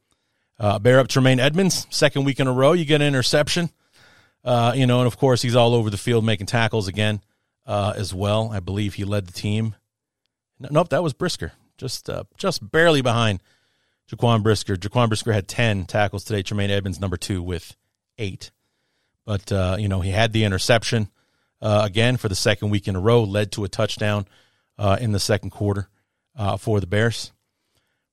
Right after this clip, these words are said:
I gotta do this. Bear up, Matt Eberflus.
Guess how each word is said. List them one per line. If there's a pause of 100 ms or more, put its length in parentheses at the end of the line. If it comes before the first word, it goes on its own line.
I
gotta
do
this. (180)
Bear
up,
Matt
Eberflus.